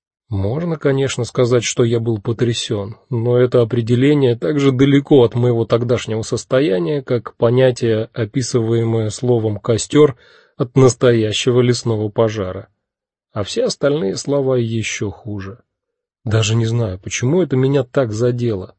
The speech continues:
И чувства мои, конечно же, отразились на лице. Никогда не умел их скрывать. «Да, довольно жестоко», согласилась леди Сатофа. Я отдаю себе в этом отчет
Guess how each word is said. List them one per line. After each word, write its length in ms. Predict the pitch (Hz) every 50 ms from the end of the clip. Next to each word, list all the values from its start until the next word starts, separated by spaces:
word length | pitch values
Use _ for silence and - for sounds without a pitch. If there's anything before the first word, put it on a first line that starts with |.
| _ _ _ _ _ _ _ _ _
И 100 | - 110
чувства 380 | - - - 165 - - - 131
мои, 200 | 123 123 120 120
конечно 420 | - 110 113 131 170 - - 143
же, 100 | 117 117
отразились 500 | 117 104 120 117 110 107 117 110 104 -
на 80 | - 120
лице. 640 | 113 110 113 101 - - - 117 101 98 98 _ _ _ _ _ _ _ _ _ -
Никогда 460 | 131 117 107 - 123 110 117 120 117
не 100 | 104 104
умел 240 | 104 101 98 95 95
их 80 | 95
скрывать. 540 | - - - 120 110 101 104 101 95 - _ _ _ _ _ _ _ _ _ _ _ _ _ _ _ _ _ _ _ _ _ _ _ _ _ _ _ _ _ _ _ _
«Да, 580 | - 110 107 110 113 117 127 131 123 120 127 120 - - _ -
довольно 580 | 113 107 107 107 120 175 247 285 269 240 180 135
жестоко», 840 | 113 113 104 - - - 104 92 87 90 - - - _ _ _ _ _ _ _
согласилась 720 | - - 120 110 113 110 107 - - 110 104 104 - -
леди 220 | 110 110 110 104
Сатофа. 600 | 101 - - 113 101 - 113 101 - - 110 - _ _ _ _ _ _ _ _ _ _ _ -
Я 420 | 127 101 95 104 104 98 98 104
отдаю 600 | 117 113 113 120 117 131 135 147 156 135 110 98
себе 340 | 98 - - 107 101 107 104
в 60 | 104
этом 300 | 107 107 101 - 107 107
отчет 580 | 107 101 98 - - - 104 95 - _ - _